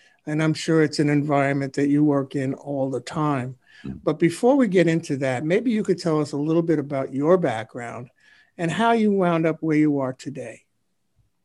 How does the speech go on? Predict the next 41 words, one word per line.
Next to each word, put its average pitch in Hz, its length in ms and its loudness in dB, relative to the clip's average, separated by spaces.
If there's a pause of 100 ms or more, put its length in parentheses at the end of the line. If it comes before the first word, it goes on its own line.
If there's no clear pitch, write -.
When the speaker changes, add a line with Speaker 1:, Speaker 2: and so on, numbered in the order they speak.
(560)
Speaker 2:
Yeah, 117 180 4
it 170 140 2
was, 123 260 2
uh, 85 640 2
a 87 60 -12
circuitous 104 760 -2
route. 90 200 2
I 85 60 0
never 92 240 2
planned 92 340 -2
to 80 60 -4
be 82 180 -2
doing 90 340 0
this. 73 220 -4
I 95 60 0
was 87 180 0
at 85 120 0
M 85 120 -2
I 78 100 -2
T - 220 -2
doing, 78 320 -2
uh, 71 140 -2
planetary 80 480 -4
physics, - 640 0
uh, 69 420 -2
and 80 460 -4 (520)
I 85 260 2
thought 113 400 2
I 95 40 2
was 85 160 -2
gonna 85 200 -2
get 82 180 0
into 73 200 -2
biomedical 80 640 -2
engineering, 76 520 -2
but 78 120 0
what 80 180 2
happened 101 400 2
is 71 200 -6
I, 73 400 -2
uh, 67 140 -8